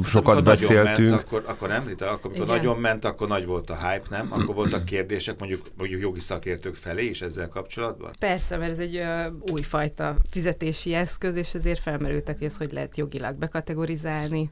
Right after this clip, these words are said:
Speaker 2: Mit lehet,
Speaker 3: Hát a
Speaker 2: mit nem lehet?
Speaker 3: mit lehet, mit nem lehet, így
Speaker 2: Ez egyik
Speaker 3: van.
Speaker 2: ismerősöm, mondom, azt reggel szomnában azt állította, hogy az ő ismerősének a fia, az tíz gépen bányásza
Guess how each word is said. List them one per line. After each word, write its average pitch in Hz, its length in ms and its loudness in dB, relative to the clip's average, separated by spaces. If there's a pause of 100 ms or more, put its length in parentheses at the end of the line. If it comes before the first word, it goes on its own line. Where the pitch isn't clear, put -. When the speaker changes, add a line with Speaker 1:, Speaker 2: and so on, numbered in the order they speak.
(280)
Speaker 2:
Mit 107 160 -6
lehet, 87 220 -4
Speaker 3:
Hát - 100 -4
a - 20 -2
Speaker 2:
mit - 100 -6
nem 95 160 -2
lehet? 90 280 -2
Speaker 3:
mit 180 140 -2
lehet, 160 240 0
mit 185 160 -6
nem 175 200 -2
lehet, 170 340 -6
így 156 80 -4
Speaker 2:
Ez 151 60 -2
egyik 147 120 -2
Speaker 3:
van. 147 100 0
Speaker 2:
ismerősöm, 147 340 -2
mondom, 95 180 -6
azt 85 120 -6
reggel 95 240 -2
szomnában 98 340 -4
azt 95 140 -6
állította, 95 540 -2
hogy 92 180 -2
az 104 120 -4
ő 120 140 2
ismerősének 104 800 -2
a 87 60 -4
fia, 107 300 -4
az 98 120 -2
tíz 98 280 -6
gépen 87 440 -4
bányásza 80 500 -8